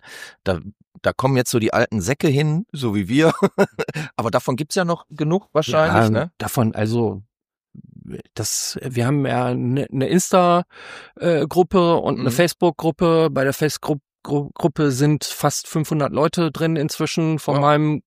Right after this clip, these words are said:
Speaker 2: Grundschulkumpel bis zum toten Hosenmanager.
Speaker 1: Mhm.
Speaker 2: Und, ähm, was einfach auch toll ist,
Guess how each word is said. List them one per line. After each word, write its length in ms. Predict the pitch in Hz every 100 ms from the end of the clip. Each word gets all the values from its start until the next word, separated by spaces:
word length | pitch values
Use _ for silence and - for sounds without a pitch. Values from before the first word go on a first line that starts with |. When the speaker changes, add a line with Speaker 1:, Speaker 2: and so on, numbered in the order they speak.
| -
Speaker 2:
Grundschulkumpel 1040 | 175 165 - 160 156 165 160 160 151 151 - - - _
bis 280 | 156 - -
zum 420 | - 156 147 139
toten 500 | - 170 - 170 165
Hosenmanager. 1000 | 156 185 190 190 185 180 - 175 175 175 -
Speaker 1:
Mhm. 300 | 143 131 151 -
Speaker 2:
Und, 640 | - 131 156 151 143 - -
ähm, 580 | 135 135 139 135 135 -
was 320 | - 127 -
einfach 300 | 151 139 -
auch 160 | 139 -
toll 260 | 151 156
ist, 360 | - 139 -